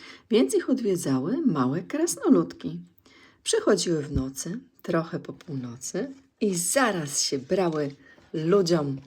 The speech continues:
do pomocy. Sprzątnęły ulice, pozmiatały liście. Dozorca się zdziwi, że jest jeszcze czyściej.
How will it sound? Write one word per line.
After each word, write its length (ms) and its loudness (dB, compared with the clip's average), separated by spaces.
do 220 4
pomocy. 500 -4
Sprzątnęły 840 2
ulice, 480 -2
pozmiatały 640 2
liście. 640 -6
Dozorca 720 8
się 180 2
zdziwi, 480 -2
że 80 0
jest 380 -2
jeszcze 480 0
czyściej. 760 -4